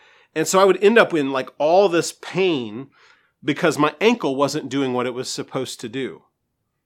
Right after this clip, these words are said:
That's kind of a picture of what happens when you choose not to participate in the body. God has given you a gift to exist within the body. And when you choose not to, to exercise your gift, you choose not to show up or be a part of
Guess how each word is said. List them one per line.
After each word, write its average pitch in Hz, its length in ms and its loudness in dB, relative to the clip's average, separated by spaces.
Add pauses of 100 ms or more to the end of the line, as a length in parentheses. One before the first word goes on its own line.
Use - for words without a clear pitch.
(340)
That's - 120 -16
kind 294 300 0
of 285 80 4
a 208 80 -2
picture - 500 -8
of 151 100 -6
what 165 140 -4
happens 196 380 -8
when 156 180 -6
you 156 120 -8
choose 185 420 -10
not 170 180 -2
to - 80 -20
participate 147 720 -10
in 120 120 -14
the 123 60 -12
body. 127 460 -12 (880)
God 170 300 0
has 208 180 -2
given 190 380 -2
you 190 440 2
a 190 60 2
gift 117 680 -14 (1200)
to 185 120 0
exist 185 380 0
within 214 320 0
the 214 60 -2
body. - 600 -2 (440)
And 143 100 -4
when 165 160 2
you 240 180 2
choose 240 400 -4
not 208 200 -2
to, 180 120 -10
to 170 480 -6
exercise 165 600 -6
your 160 160 -2
gift, 120 220 -8
you 147 100 -10
choose 156 280 -12
not 156 240 -4
to 147 60 -16
show 151 360 -4
up 147 240 0
or 123 60 -6
be 135 160 -6
a 131 60 -6
part 156 360 -2
of 131 180 -8